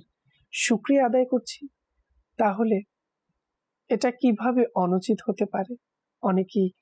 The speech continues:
এই ভুল ধারণার মধ্যে আছে। তাই আমাদেরকে বুঝতে হবে,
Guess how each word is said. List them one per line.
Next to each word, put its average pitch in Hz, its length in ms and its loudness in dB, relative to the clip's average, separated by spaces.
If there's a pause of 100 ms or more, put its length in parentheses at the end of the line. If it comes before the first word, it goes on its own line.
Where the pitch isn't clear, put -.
(340)
এই 208 100 0
ভুল 220 400 2
ধারণার 160 400 0
মধ্যে 156 400 -8
আছে। - 340 -12 (560)
তাই 165 160 0
আমাদেরকে 165 520 -2
বুঝতে 196 400 0
হবে, 170 300 -6